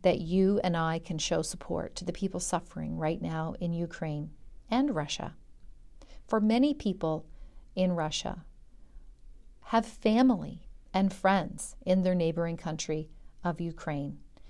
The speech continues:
And many people believe that this is very difficult on both the people of both countries. Look for legitimate ways to donate funds that will assist in feeding and providing shelter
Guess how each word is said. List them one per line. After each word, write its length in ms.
And 240
many 240
people 280
believe 380
that 140
this 220
is 360
very 520
difficult 680
on 160
both 340
the 60
people 460
of 160
both 240
countries. 580
Look 240
for 140
legitimate 500
ways 320
to 100
donate 400
funds 380
that 120
will 140
assist 400
in 120
feeding 420
and 80
providing 400
shelter 560